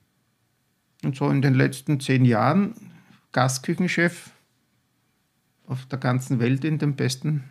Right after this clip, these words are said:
Hotels. Ich bin zufrieden.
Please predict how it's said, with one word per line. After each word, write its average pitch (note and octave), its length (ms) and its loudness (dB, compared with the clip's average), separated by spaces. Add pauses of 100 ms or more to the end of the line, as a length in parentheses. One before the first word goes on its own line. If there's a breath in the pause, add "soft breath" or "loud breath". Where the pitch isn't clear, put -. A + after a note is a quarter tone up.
Hotels. G#2+ 480 -8 (1000 soft breath)
Ich C3 120 -4
bin D3+ 180 2
zufrieden. B2 500 2